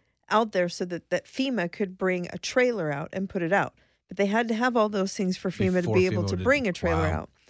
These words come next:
Speaker 1: He said most of the time the trailers that fema brought out for these families were better than the home that they were living in
Speaker 2: Jeez,
Speaker 1: before
Speaker 2: jeez.
Speaker 1: because they were so horrible.
Speaker 2: Yeah.
Speaker 1: And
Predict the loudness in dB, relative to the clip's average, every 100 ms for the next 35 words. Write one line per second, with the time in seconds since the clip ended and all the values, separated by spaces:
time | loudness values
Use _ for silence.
0 | -20 _ _ _ -2 2 2 2 2 2
1 | 0 -2 -2 -2 -2 0 -2 -2 2 2
2 | 4 0 -4 -8 -4 -2 -2 0 2 4
3 | 4 2 -2 -2 -2 0 0 0 -2 -2
4 | 0 0 -2 -2 -4 -4 -2 -2 -2 -2
5 | -2 0 -2 -2 -2 0 2 0 2 2
6 | 2 0 -8 -8 -4 0 2 2 2 2
7 | 0 0 -2 2 4 4 0 0 0 0
8 | -2 -8 -4 -2 -2 -4 _ _ -20 -10
9 | -2 0 0 -4